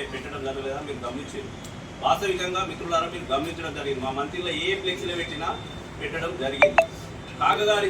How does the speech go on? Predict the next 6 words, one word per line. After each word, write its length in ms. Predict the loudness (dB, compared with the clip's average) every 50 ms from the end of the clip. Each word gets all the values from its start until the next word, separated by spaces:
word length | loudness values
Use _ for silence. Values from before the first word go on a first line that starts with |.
| 2 2
జయంతులను 480 | 2 4 4 4 4 2 2 2 2 2 0
చేస్తాను, 340 | 0 0 0 0 0 0 -6 -8 -10 -12 -12 -12 -8 -2 0
వర్ధంతులను 560 | 2 4 6 6 6 6 4 2 0 2 2 0
చేస్తాను, 360 | 0 0 0 0 0 0 -2 -6 -8 -8 -10 -10 -10 -8 -4 -2
ఆయనను 240 | -2 0 0 0 0 2
గౌరవించుకుంటున్నాం. 840 | 4 4 6 6 4 2 0 0 0 0 0 2 0 0 0 0 0